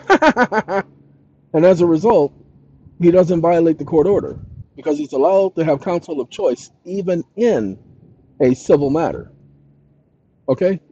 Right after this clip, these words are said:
Doesn't have to be an attorney. There is no law, and I, I dare him to challenge me on this,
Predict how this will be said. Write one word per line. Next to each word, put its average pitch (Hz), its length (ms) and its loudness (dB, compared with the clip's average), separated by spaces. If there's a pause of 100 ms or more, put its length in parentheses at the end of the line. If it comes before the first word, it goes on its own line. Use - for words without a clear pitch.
(100)
Doesn't 165 260 2
have 202 180 0
to 180 80 -6
be 160 120 2
an 147 100 0
attorney. 107 440 -4
There 127 240 0
is 139 140 0
no 160 120 0
law, 147 380 2 (320)
and 120 160 2
I, 120 160 2 (520)
I 123 140 2
dare 135 380 4
him 98 160 -8 (720)
to 127 80 -6
challenge 127 400 0
me 131 140 0
on 101 140 -2
this, - 340 -10